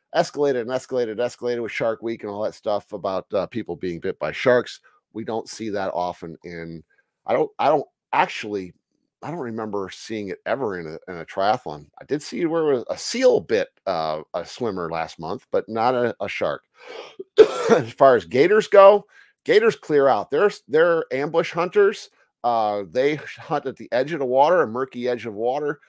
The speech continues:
They clear out when there's, when there's a lot of swimmers around, and most of the time in a lake where there might be a gator, they put, uh, they put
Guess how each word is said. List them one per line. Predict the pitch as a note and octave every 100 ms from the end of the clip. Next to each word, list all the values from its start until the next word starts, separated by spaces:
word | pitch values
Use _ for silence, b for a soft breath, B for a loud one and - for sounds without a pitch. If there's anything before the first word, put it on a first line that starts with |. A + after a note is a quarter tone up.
| b b _
They | G3+ A3
clear | - - D3+ C3+
out | A#2 A#2+ -
when |
there's, | A2 G#2 - -
when | A#2
there's | G#2 F#2+
a | G2+
lot | G2+
of | G2
swimmers | - A2+ A#2 A2
around, | A2 A#2 A2+
and | D3
most | F#3+ G3
of | D#3
the | -
time | B2+ A#2+
in | G#2+
a |
lake | G2+ A2 G2 G#2
where | F#2+
there | F#2+ -
might | G2 A#2+ B2 -
be | B2+
a | B2+
gator, | G2+ B2 C3 C3+ - _ _ _
they | - C#3 D3+ D3 - _
put, | C#3+ C3 - F2
uh, | A2 G2+ G2+ F#2+ F2+ _
they | B2
put | A#2+ - B2